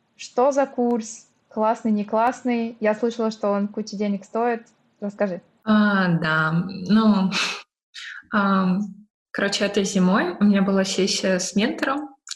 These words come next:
Speaker 2: из банка Н двадцать шесть. Это что-то типа Монобанка, но европейского.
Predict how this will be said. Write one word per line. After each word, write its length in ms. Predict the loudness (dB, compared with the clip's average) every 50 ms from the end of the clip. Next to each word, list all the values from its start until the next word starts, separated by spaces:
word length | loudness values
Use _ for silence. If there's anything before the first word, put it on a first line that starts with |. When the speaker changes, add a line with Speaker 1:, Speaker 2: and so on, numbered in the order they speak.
| _ _
Speaker 2:
из 280 | -2 0 0 0 0 2
банка 640 | 2 4 4 2 2 0 0 0 0 0 0 0 2
Н 120 | 2 2
двадцать 280 | 4 4 2 0 0 -2
шесть. 240 | 0 0 0 -2 -2
Это 160 | -4 -4 -4
что-то 260 | -2 0 -2 -2 -2
типа 200 | -4 -4 0 2
Монобанка, 600 | 2 4 4 4 4 4 2 0 0 0 0 2
но 380 | 4 4 4 4 4 4 2 2
европейского. 960 | 2 2 2 0 0 0 0 0 0 0 -2 -2 -2 0 2 0 0 -2